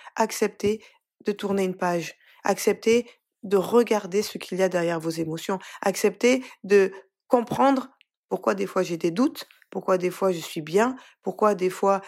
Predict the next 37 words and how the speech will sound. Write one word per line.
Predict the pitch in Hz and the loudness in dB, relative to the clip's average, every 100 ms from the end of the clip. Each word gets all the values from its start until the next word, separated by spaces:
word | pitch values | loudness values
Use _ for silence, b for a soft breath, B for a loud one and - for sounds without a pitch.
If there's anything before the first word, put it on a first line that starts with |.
| B - | B -6
j'ai | 175 185 | 2 2
envie, | 180 170 180 294 - | 2 -2 -2 -2 -2
pourquoi | - 185 | -2 0
des | 175 185 | 0 0
fois | - 196 | -2 -2
je | 165 | -2
n'ai | 160 | -6
pas | 151 233 220 | -2 0 0
envie. | 202 185 190 269 B B B | 0 -4 -2 -2 B B B
Voilà. | 196 190 - B | 2 4 2 B
Et | 226 220 | 0 2
une | 269 | 2
fois | 277 320 | 2 2
que | |
vous | 233 | 2
allez | 202 190 | 4 4
analyser | 180 196 208 175 165 | 4 2 -2 -2 -6
tout | 165 | -6
ça, | - 277 - _ _ _ _ _ _ _ _ | -2 -2 -4 _ _ _ _ _ _ _ _
eh | 165 | -2
bien, | 180 | 0
vous | 214 196 | 0 0
allez | 170 190 | 2 2
vous | 214 | 0
sentir | - 156 202 208 _ | -4 -6 -6 -6 _
beaucoup | 160 202 214 180 | -4 -2 -2 -6
plus | - 208 | -4 -2
léger. | 180 165 156 170 B B B B | -2 -2 -6 -12 B B B B
Et | 220 | 0
parfois, | - 180 - 190 247 339 B B B _ _ _ _ - | 2 -2 0 2 2 0 B B B _ _ _ _ 0
les | 196 | 0
pensées | 196 202 - 226 220 214 b b | 2 -2 0 2 2 0 b b
un | 180 | -4
peu | 175 180 | 0 0
dures, | 160 214 294 - b b _ | 0 0 0 0 b b _
on | 190 180 | -2 2
arrive | 185 202 240 190 | 2 4 2 0